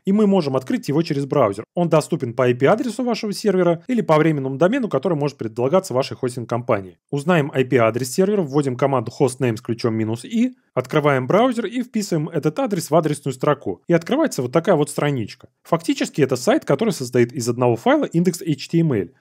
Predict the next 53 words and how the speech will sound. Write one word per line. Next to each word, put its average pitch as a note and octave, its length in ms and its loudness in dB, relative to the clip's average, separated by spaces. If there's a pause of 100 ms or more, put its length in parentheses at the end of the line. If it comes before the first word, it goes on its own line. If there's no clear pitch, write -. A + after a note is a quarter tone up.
и C3+ 100 2
расположен G3 520 2
он F3 80 0
в C#3 80 -4
директории A#2+ 440 0
var, F#3 320 2
W A2 280 -2
W - 0 -
W, G#3+ 340 0
H E3 200 -8
T C3+ 120 -4
M A#2 140 -2
L. E2+ 120 -6 (400)
Конечно, G#3 420 0
чтобы D3 240 -4
свои D#3+ 180 0
сайты E3 320 0
у C3 40 2
вас C#3+ 140 0
открывались B2+ 460 0
на B2+ 80 -2
нужных B2 340 -4
доменах, G3+ 360 0
то F#3+ 160 -2
необходимо B2+ 460 -2
в B2 60 -6
настройках B2 520 -2
Apache G3 320 0
создать D3 400 0
виртуальные A#2 400 0
хосты C3 400 -2
и A3+ 140 -2
привязать C3+ 480 0
домен A3 280 0
к - 100 -8
вашему D#3 300 0
хостинг-провайдеру. B2+ 880 0
В A2 100 -14
V C#3 60 2
D A3 160 4
S C4 140 -6
это E3 240 -4
можно C3+ 260 -4
сделать F#3 260 -2
через B2 200 -4
их E3 100 -6
панель A#2 240 -2
управления D3 480 0
в A#2 40 -4
разделе A2+ 300 -2
D A#2+ 180 2
N B2 100 -2
S. - 180 -10